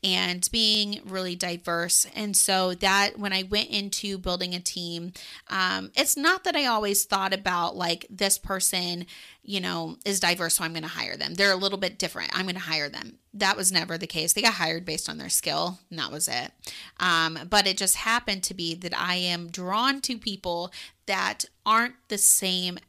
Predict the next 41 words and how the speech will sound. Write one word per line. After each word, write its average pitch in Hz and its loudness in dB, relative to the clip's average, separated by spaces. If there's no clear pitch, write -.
mold 180 0
and 180 -4
shape 165 -2
as 165 -2
everybody 156 -8
else, - 0
and 175 -6
that 175 -2
they're 175 -2
okay 180 -2
being 170 -6
who 220 -4
they 196 0
are. 156 2
Um, 170 0
and 185 -4
that's 175 0
what 208 -8
makes 165 0
them 165 -4
a 170 -8
strong 165 -2
leader 185 0
and 190 -2
strong 170 -2
person. 180 -2
Um, 175 4
but 175 4
it 208 2
was 196 2
International 208 -2
Women's 175 -6
Day 165 -4
this 165 2
week, 170 -10
and 160 -12
so 180 -2
I 170 -4
made 170 -6
a 254 -4
post 180 -2